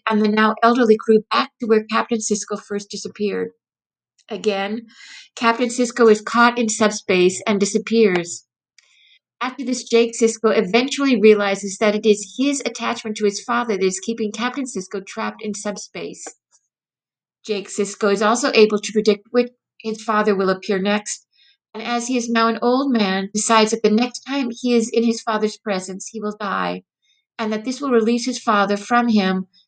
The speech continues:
and they will both get a second chance to begin again from the time of the accident. When Captain Sisko appears to his son is an example of the unfolding of the explicate order that can be perceived.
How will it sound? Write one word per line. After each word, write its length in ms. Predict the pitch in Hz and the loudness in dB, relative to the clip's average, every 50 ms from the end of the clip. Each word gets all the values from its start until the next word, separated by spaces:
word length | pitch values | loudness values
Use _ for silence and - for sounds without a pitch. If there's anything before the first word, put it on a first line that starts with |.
| _ _ _ | _ _ _
and 140 | 247 220 220 | -6 -2 -2
they 80 | 220 | -2
will 80 | 214 214 | -2 0
both 420 | 220 240 240 247 247 247 - - _ | 0 0 0 0 -2 -6 -14 -12 _
get 200 | - 226 214 - | -4 -4 -2 -2
a 80 | - 190 | -6 -8
second 380 | - - - 226 220 240 226 | -6 -4 -4 -4 -2 -4 -4
chance 400 | 214 - 226 220 202 196 196 - | -4 -2 -2 -2 -2 -2 -4 -8
to 60 | - - | -10 -6
begin 300 | - 220 185 220 226 226 | -4 -2 2 2 2 2
again 400 | 240 226 233 240 208 190 185 170 165 - | 2 0 2 2 2 2 0 -2 -6 -8
from 140 | - 190 190 | -6 -4 -4
the 100 | 185 185 | -4 -4
time 240 | - 208 190 185 185 | -4 -4 -2 -2 -2
of 140 | 190 190 | -4 -2
the 60 | 190 190 | -2 -2
accident. 580 | 175 190 - - - 180 170 180 175 175 - _ _ _ _ _ _ _ _ _ _ _ _ _ _ _ _ _ _ _ _ - _ _ _ _ _ _ _ _ _ _ - - - - _ _ _ - | -4 -4 -6 -12 -18 -16 -16 -16 -16 -16 -20 _ _ _ _ _ _ _ _ _ _ _ _ _ _ _ _ _ _ _ _ -20 _ _ _ _ _ _ _ _ _ _ -20 -20 -20 -20 _ _ _ -2
When 180 | 240 254 247 | -2 -2 0
Captain 400 | 240 - 254 285 311 311 359 320 | -2 0 0 0 2 0 -2 -2
Sisko 340 | - - 247 233 - - 226 | -2 -2 -4 -2 2 4 4
appears 460 | 220 214 220 - 240 240 247 254 247 | 4 4 0 0 2 4 4 4 2
to 120 | - 262 247 | 2 2 2
his 140 | 226 233 | 2 4
son 420 | - 226 214 208 214 220 220 226 233 - _ _ | 4 4 4 4 4 2 -2 -4 -6 -12 _ _
is 160 | - 240 226 226 | -2 -2 0 0
an 80 | 247 | 0
example 500 | 240 220 208 240 247 254 262 269 277 285 | -2 0 2 2 2 2 2 0 -2 0
of 140 | - - 208 | 0 2 2
the 120 | 233 226 | 2 4
unfolding 600 | 233 233 240 254 262 - 262 240 233 226 233 214 214 214 | 4 4 4 2 0 0 2 2 4 4 4 2 0 -2
of 80 | 226 202 | -2 0
the 160 | 196 220 - - | 0 0 0 -2
explicate 520 | 254 247 - - _ 247 233 214 185 - | -6 -8 -10 -12 _ -12 -10 -10 -10 -8
order 460 | 180 180 175 175 185 180 185 196 185 _ _ _ _ _ - | -6 -6 -6 -4 -4 -4 -6 -6 -8 _ _ _ _ _ -14
that 160 | 220 214 - | -14 -12 -10
can 240 | - 226 240 240 247 | -8 -8 -8 -6 -6
be 80 | 285 | -6
perceived. 800 | 269 277 220 196 202 - - 190 175 - 175 175 175 - - | -6 -4 -6 -6 -6 -4 -4 -2 0 0 0 0 -2 -6 -12